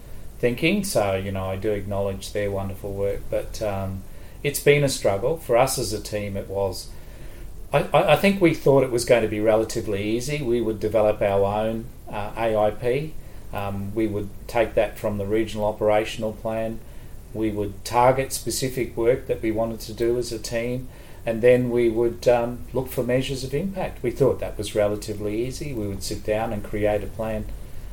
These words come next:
Um, can I tell you, it was twelve months of real struggle. You know, real struggle in terms of not so much the task of it.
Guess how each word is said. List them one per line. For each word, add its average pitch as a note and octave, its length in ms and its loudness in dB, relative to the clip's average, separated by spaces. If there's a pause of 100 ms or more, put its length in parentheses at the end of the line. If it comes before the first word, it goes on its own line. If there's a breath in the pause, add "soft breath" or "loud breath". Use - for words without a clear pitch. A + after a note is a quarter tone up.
(120)
Um, C3+ 540 4 (280)
can C#3+ 120 -2
I D3+ 80 4
tell D3 260 2
you, A3+ 120 -2
it G3 40 -6
was C3+ 180 -4
twelve B2 300 8
months A2+ 300 2
of G2 180 -4
real G#2+ 220 2
struggle. F#2+ 480 -2 (800 loud breath)
You G#2 100 -6
know, G#2+ 200 -4
real C3 320 4
struggle A2+ 540 6
in G#2 260 0
terms A2+ 420 0
of A#2+ 120 -2
not G#3 200 -2
so D#3 140 6
much C#3 360 2 (520 loud breath)
the G#2+ 80 -4
task D#3 460 4
of G3 120 6
it. B3+ 140 6